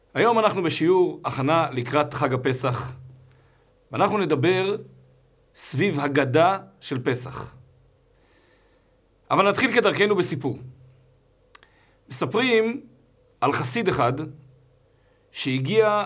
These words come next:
לרבו ואמר, "רבי, דורכים עליי בבית מדרש." כלומר, אנשים מציקים לי בבית מדרש. אני נכנס ומדבר עם אנשים, וכל אחד נותן לי הערה מפה, הערה משם, זה נקרא דורכים עליי,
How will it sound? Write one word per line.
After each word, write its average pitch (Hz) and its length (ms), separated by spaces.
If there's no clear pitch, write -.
לרבו 170 520
ואמר, 143 400
"רבי, 165 360
דורכים 135 520
עליי 196 200
בבית 165 280
מדרש." 135 540
כלומר, 233 540
אנשים 233 260
מציקים 247 420
לי 233 80
בבית 139 300
מדרש. 95 560
אני 180 140
נכנס 160 840
ומדבר 123 880
עם 160 180
אנשים, 127 600
וכל 202 320
אחד 233 240
נותן 208 300
לי 175 200
הערה 143 260
מפה, 156 520
הערה 139 280
משם, 202 480
זה 190 80
נקרא 208 280
דורכים 202 540
עליי, 123 300